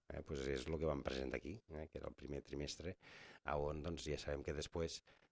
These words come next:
eh, tot això, doncs, se va recuperant. Amb, eh, pensa que a l'estiu tot puja i lo que hem de fer és mantenir, sobretot, no perdre de vista que lo que hem de fer és, eh, com, com a ajuntament,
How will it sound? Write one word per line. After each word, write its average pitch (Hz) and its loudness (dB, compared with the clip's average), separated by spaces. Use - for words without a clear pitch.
eh, 76 0
tot 80 2
això, 73 2
doncs, 76 0
se 87 6
va 85 8
recuperant. 73 2
Amb, 67 -2
eh, 78 -2
pensa - -8
que - -4
a - -2
l'estiu 69 -4
tot - -2
puja 101 12
i - 2
lo 82 4
que 90 2
hem 85 4
de 78 2
fer 92 4
és - 6
mantenir, 76 8
sobretot, 78 4
no 85 6
perdre 80 8
de 73 6
vista 110 4
que 71 4
lo 73 6
que 78 2
hem 80 2
de 85 6
fer 78 6
és, 76 4
eh, 71 -2
com, 73 2
com 76 8
a - 10
ajuntament, 78 10